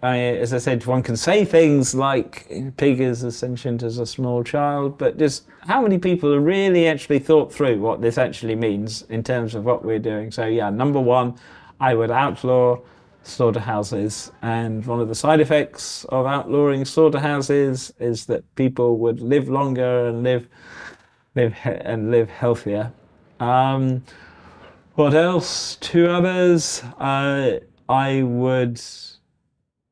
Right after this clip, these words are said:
well, universal basic income. We've just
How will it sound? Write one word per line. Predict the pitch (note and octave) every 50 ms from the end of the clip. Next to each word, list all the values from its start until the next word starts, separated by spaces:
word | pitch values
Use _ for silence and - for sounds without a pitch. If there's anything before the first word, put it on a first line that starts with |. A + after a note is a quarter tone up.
| _ _ _ _ _ _ _ _ _ _ _ -
well, | F#2 D#2 - - _ _ _ _ _ _ _ _ _ _ _ _ _ _
universal | D3+ F3 F3 E3 D#3 D#3+ D3+ - - C3+ A#2+
basic | B2 C#3+ C#3 C3 - C3 A#2+ D3
income. | D3+ D#3 - G3 G3+ G#3 E3+
We've | B2+ A#2 A2+
just | - A2+ A2+ G#2 - - - - - -